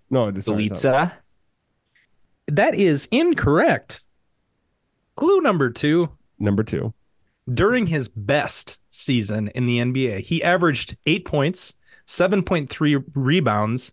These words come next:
Speaker 3: and zero three-pointers, neither attempted nor made. In that order.
Speaker 1: Huh. Interesting.
Speaker 2: He's a, he's a foreign, he's a foreign big man.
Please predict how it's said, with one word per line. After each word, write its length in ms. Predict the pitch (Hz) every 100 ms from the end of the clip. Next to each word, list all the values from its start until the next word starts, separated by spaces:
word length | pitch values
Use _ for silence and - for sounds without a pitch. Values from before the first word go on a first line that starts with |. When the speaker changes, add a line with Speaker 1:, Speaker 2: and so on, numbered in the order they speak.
| _
Speaker 3:
and 220 | 143 123 110
zero 480 | 110 143 180 196
three-pointers, 600 | 185 180 175 123 104 98 -
neither 280 | 123 127
attempted 520 | 113 - 123 135 131 123
nor 220 | 117 117
made. 380 | 117 107 95 - _ _ _ _ _ _ _ _ _ -
In 120 | 131
that 120 | 117
order. 320 | 107 92 - - _ _ _ -
Speaker 1:
Huh. 460 | 160 151 104 95 95 _ _ _ _ _ _ _ _ _ _ _ _ _ _ _ _ _ _ _ _ _ _ _ _ _ _ _
Interesting. 1000 | - 143 151 110 101 - - 76 87 113 - _ _ _ -
Speaker 2:
He's 180 | - 110
a, 200 | 110 101 117 _ _ _
he's 200 | - 123
a 100 | 110
foreign, 520 | 101 - 156 156 139 135
he's 220 | 120 117
a 100 | 117
foreign 640 | - 143 151 160 156 139
big 240 | 117 143 127
man. 500 | 113 98 95 95